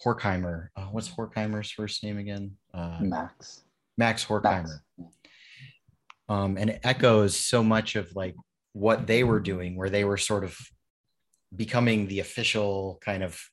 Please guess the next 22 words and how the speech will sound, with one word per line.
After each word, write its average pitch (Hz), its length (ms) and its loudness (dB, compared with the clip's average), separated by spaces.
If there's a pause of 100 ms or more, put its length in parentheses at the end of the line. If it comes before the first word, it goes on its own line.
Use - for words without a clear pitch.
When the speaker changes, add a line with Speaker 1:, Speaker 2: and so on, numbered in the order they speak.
(180)
Speaker 1:
spokespeople 104 800 0
of 104 400 0 (640)
the 92 60 -14
left 127 460 2
and 90 440 -8 (240)
socialism, 110 880 2 (800)
but 110 240 2 (640)
doing, 127 420 6
like, 98 240 0
um, 90 560 -4 (920)
basically 120 460 4
the, 95 340 4
the 98 140 0
ruling 131 320 6
class, 110 600 0 (840)
uh, 98 260 -2
approved 117 460 2
version 101 520 2
of 85 160 -8
it, 80 180 -12 (500)
and, 98 500 2
and 101 360 0